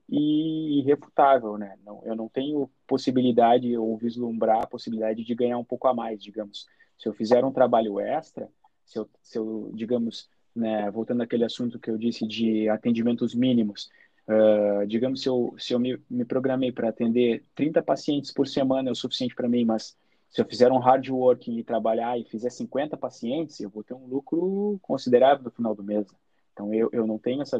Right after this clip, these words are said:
essa possibilidade. Outra coisa que é muito bizarra também é a questão das férias, né? A gente nunca para pra pensar.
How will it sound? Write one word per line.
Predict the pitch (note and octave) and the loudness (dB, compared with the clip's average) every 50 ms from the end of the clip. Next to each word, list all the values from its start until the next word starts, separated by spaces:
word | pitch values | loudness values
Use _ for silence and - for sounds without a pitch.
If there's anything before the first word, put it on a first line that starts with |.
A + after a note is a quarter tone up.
| G#2 A2 - | -6 -6 -6
essa | - A2 - - A2 A2 G#2 G2+ G2 - | -6 -6 -6 -6 -8 -6 -6 -8 -10 -8
possibilidade. | - A2+ A2+ - A2 A2 G#2+ G#2 A2 G#2 G2 G2 F#2+ - _ _ _ _ _ _ - | -10 -10 -6 -4 -2 0 2 4 4 4 2 -2 -6 -10 _ _ _ _ _ _ -6
Outra | - A2 - B2 | -4 0 0 2
coisa | B2 - C3+ C3+ C#3 C#3 | 4 4 4 4 4 2
que | - D3 | 0 -2
é | |
muito | C3 B2+ C3 D3 C#3+ C#3+ | -2 -2 -4 -4 -4 -2
bizarra | C3+ B2+ A2 A2 A#2 A#2 A#2 A2+ G#2+ | -2 -2 0 0 -2 -2 -2 -6 -8
também | - A2 G#2+ A#2 C3+ D3+ D#3+ D3+ C#3 | -8 -8 -6 -6 -6 -8 -8 -8 -8
é | A#2+ A#2+ A#2 A#2 | -6 -6 -6 -6
a | A#2 A2+ | -6 -6
questão | - A#2+ A#2 - C3+ | -8 -10 -8 -6 -6
das | C#3+ C#3+ C#3+ - | -6 -4 -2 4
férias, | E3 D#3+ D#3+ C3+ A2 G#2 | 4 4 6 4 2 -2
né? | A2 G#2+ | -2 -4
A | G#2+ | -4
gente | G#2+ - - | -6 -6 -6
nunca | C3+ C3+ D3 D#3+ D3+ | -8 -6 -4 -6 -4
para | - C#3+ C#3 C#3 | -4 -2 -2 -2
pra | C3+ C3+ | -4 -4
pensar. | C3+ C#3 C#3+ C#3+ - C3+ C3+ | -8 -10 -10 -6 -6 -6 -6